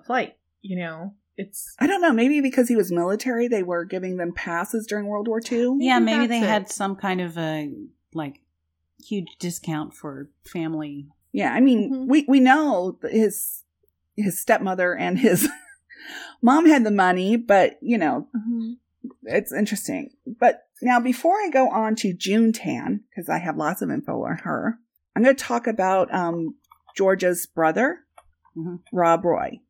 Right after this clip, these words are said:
Speaker 2: 'cause it's an interesting story. And <clears throat> this is what, um, by the way, this is what, uh,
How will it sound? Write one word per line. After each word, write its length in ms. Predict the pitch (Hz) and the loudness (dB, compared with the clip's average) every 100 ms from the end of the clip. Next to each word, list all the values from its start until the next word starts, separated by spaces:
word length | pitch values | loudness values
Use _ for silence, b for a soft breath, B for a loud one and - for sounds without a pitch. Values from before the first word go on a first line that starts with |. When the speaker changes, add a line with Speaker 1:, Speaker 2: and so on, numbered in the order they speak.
| _ - | _ -18
Speaker 2:
'cause 180 | - - | -18 -10
it's 160 | 311 - | -10 -8
an 140 | 339 - 339 | -12 -8 -8
interesting 480 | 453 415 - 214 | -4 -4 -2 -2
story. 720 | 190 - 202 214 170 113 92 - _ - | -2 -4 0 2 2 0 -4 -14 _ 0
And 300 | 247 233 226 - | 2 2 0 -8
<clears throat> 800 | - - _ - 180 147 _ _ | -18 -18 _ -20 -20 -20 _ _
this 280 | 202 302 440 | 0 2 6
is 160 | 466 330 | 4 6
what, 260 | 311 233 220 | 4 4 2
um, 200 | 226 214 | 0 2
by 140 | 226 | 2
the 80 | 226 | 4
way, 140 | 190 175 | 4 4
this 180 | 233 | 2
is 120 | 302 269 | 0 2
what, 240 | 202 - - | 2 2 2
uh, 260 | 180 160 | 2 2